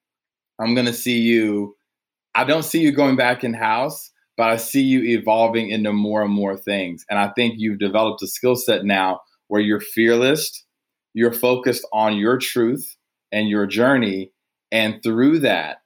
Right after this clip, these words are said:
and this is what I tell candidates and people in the Six Figure Jobs program, the minute you speak to someone who's true of who they are, they come across as six figures plus and so much more, priceless,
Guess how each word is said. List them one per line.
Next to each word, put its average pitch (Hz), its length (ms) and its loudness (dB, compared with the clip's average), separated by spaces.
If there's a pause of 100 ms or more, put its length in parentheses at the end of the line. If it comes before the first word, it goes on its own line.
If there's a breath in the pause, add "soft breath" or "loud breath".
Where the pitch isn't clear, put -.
(360)
and 110 160 0
this 123 160 0
is 139 100 0
what 131 180 2
I 127 80 4
tell 123 260 0
candidates 120 520 -2
and 101 120 -4
people 110 280 -4
in 104 80 -2
the 101 80 -4
Six 101 220 -14
Figure 104 200 -8
Jobs 104 420 -2 (320)
program, 101 640 0 (960)
the 117 240 0
minute 135 460 4
you 151 100 -4
speak 147 400 0
to 117 100 -2
someone 87 560 -8
who's 110 180 0
true 139 340 2
of 104 120 -4
who 127 120 0
they 117 200 2
are, 117 440 -2 (720)
they 139 260 0
come 208 260 0
across 165 540 0
as 104 200 -2
six 110 220 -4
figures 90 400 -8
plus 82 500 -10 (400)
and 156 180 0
so 208 200 2
much 139 300 0
more, 95 360 -2 (200)
priceless, - 800 -4